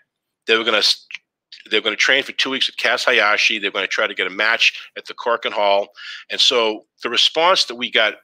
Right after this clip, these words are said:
was phenomenal. We had the best turnout ever. We had many people from all different, people flying in from, uh, Vegas, people driving for hours. So we had a great response in L A alone. So every dojo throughout the country had a major response. And through these dojos,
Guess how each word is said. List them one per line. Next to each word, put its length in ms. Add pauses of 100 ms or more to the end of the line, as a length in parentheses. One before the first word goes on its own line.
was 200
phenomenal. 640 (600)
We 120
had 160
the 100 (100)
best 240
turnout 360
ever. 280 (460)
We 80
had 220
many 180
people 320
from 140
all 100
different, 280 (140)
people 220
flying 380
in 120
from, 220 (100)
uh, 60 (220)
Vegas, 440 (260)
people 220
driving 380
for 220
hours. 360
So 160
we 140
had 80
a 40
great 220
response 500 (280)
in 80
L 160
A 140
alone. 420 (340)
So 160
every 280
dojo 680
throughout 180
the 60
country 340
had 100
a 100
major 240
response. 520
And 120
through 220
these 380
dojos, 420